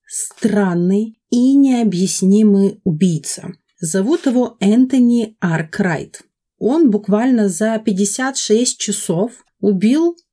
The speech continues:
нескольких человек. И одни из них были его родственниками, а другие — соседями. Случайных людей там не было. Он не убивал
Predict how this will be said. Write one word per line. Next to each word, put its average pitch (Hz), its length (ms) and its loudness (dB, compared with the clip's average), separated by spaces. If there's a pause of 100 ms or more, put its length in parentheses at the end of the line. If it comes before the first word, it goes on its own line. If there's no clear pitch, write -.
(260)
нескольких 196 840 0
человек. 180 640 -6 (400)
И 190 380 -4 (880)
одни 165 320 -2
из 214 100 -6
них 233 160 0
были 202 240 0
его 247 220 -2
родственниками, 196 840 -4 (140)
а 165 140 -4
другие — 180 360 -4
соседями. 170 680 -6 (480)
Случайных 254 640 -4
людей 202 320 2
там 175 220 -2
не 170 160 0
было. 160 260 -4 (120)
Он 247 400 0
не 196 420 2
убивал 190 960 -4